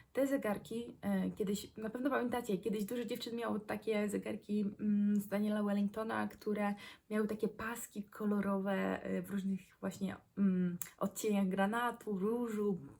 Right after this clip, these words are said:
bieli i one mi się tak bardzo wtedy podobały. I z tyłu głowy myślałam sobie, „Kurczę, ale super”, ale im, no, poniekąd zazdroszczę. A teraz ta marka do mnie napisała sama.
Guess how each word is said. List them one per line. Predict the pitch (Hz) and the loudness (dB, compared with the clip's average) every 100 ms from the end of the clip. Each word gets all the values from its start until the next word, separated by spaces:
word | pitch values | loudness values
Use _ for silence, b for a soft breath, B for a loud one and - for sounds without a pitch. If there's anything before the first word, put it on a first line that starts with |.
| - | 0
bieli | 214 208 262 349 B B B - | 2 4 2 0 B B B -2
i | 233 | 2
one | 220 | 2
mi | 208 | 2
się | 226 - - | -2 -6 -6
tak | 247 247 214 | 0 2 2
bardzo | 208 226 208 | 2 2 0
wtedy | 220 226 208 | 0 0 0
podobały. | 202 202 208 - - 311 B B B B _ - | 0 -2 0 0 0 0 B B B B _ -8
I | 233 233 233 226 - | -6 -6 -8 -12 -12
z | - | -6
tyłu | 302 294 240 | 2 2 2
głowy | 269 262 269 240 240 - - - | 0 0 2 4 2 -2 -16 -10
myślałam | 214 233 220 208 | -6 -2 -2 -2
sobie, | 202 214 | -2 -2
„Kurczę, | - 220 226 - 202 | 0 0 0 -2 -6
ale | 196 196 185 | 0 0 0
super”, | - 208 208 196 190 196 | -2 -2 0 2 2 4
ale | 190 190 | 4 4
im, | 196 202 190 - - | 4 4 2 -2 -8
no, | 214 | -6
poniekąd | - 220 214 208 196 | -2 0 0 2 4
zazdroszczę. | 208 190 - 175 170 - - 285 B B B B - | 4 2 0 0 -2 -2 -2 -2 B B B B -8
A | 208 | 0
teraz | 240 254 254 | 2 2 0
ta | - | -2
marka | 214 208 214 | -2 -2 -2
do | 202 | 0
mnie | 202 | 2
napisała | 196 190 190 180 | 2 0 -4 -4
sama. | - 165 - | -4 -6 -8